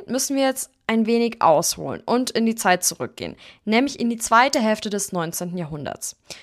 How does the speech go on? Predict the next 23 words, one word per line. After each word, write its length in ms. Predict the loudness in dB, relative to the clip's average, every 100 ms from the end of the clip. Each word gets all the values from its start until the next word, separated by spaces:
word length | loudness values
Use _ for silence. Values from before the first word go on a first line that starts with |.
| -8
Spätestens 560 | -2 2 2 0 -4
damals 800 | 4 6 6 4 4 2 0 0
werden 540 | 4 6 4 0 -4 -6 0
die 160 | 2
Slawen, 800 | 2 -2 2 8 8 6 4 0
in 140 | 0 -4
Anführungszeichen, 880 | -6 -8 -10 -6 -4 -4 -2 -2 -2 -14 -20 _
im 220 | 2 4 4
westeuropäischen 840 | 4 4 0 0 -2 -2 -2 -2
Diskurs 640 | -4 -2 2 4 4 0
als 360 | -2 -2 -2 -2
eigene 600 | 2 4 4 2 2 2
minderwertige 920 | 2 2 4 4 2 0 -2 -2 -2 -4 _
Rasse 320 | -2 0 -2 -10
konstruiert. 720 | -10 -12 -12 -12 -10 -10 -12 -18 -20 -2
Ihre 260 | 2 4 4
Abwertung 760 | 2 4 2 2 -2 -4 -4
war 220 | 0 2 2
später 500 | 0 0 0 2 4
auch 220 | 4 2
ein 260 | -2 -2
wesentlicher 560 | 0 -2 -2 -6 -6 -4
Bestandteil 680 | -2 0 0 0 2 2